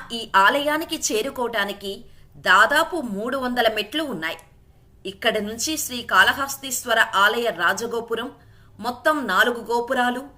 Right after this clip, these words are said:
ధ్వజస్తంభాలు, శిఖరాలు, సువర్ణముఖి నది స్పష్టంగా కనిపిస్తాయి. కన్నప్ప జీవితం మొత్తం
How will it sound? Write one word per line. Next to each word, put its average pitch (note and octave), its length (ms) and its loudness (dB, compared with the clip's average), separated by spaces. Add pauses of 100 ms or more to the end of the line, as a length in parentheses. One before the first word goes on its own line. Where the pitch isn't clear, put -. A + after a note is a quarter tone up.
(300)
ధ్వజస్తంభాలు, B3 1080 -2 (320)
శిఖరాలు, B3+ 760 -4 (380)
సువర్ణముఖి D4 800 -2
నది B3 320 -4
స్పష్టంగా C4 720 -6
కనిపిస్తాయి. G3+ 760 -6 (720)
కన్నప్ప D#4+ 400 0
జీవితం C#4+ 640 -2
మొత్తం B3 340 -6